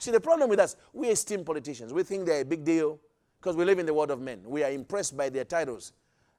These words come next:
and their political power. But the truth, Jesus was not, was, Jesus was not even impressed with Pontius Pilate. Come on. He didn't even talk to the guy. The guy said, "I can set you free." He says, "Hey, let me put you in a place.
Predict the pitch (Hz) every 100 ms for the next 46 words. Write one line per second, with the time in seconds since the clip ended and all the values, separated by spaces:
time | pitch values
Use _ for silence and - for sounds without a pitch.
0 | - 143 147 113 160 190 156 147 185 156
1 | 87 _ _ _ _ _ _ _ _ _
2 | _ _ _ _ _ _ _ _ - 208
3 | - - 180 - 214 254 - _ - 120
4 | 247 311 247 226 240 240 214 170 143 220
5 | 294 240 233 254 247 247 202 - 247 -
6 | 226 175 240 254 247 247 - 233 247 208
7 | - - _ _ _ _ - 311 440 185
8 | - - _ _ _ _ 415 466 392 302
9 | 302 294 214 185 180 220 208 285 240 247
10 | 202 - - 294 247 208 - 277 - 233
11 | - 240 202 - - 196 214 202 254 240
12 | 233 233 - 196 165 233 240 -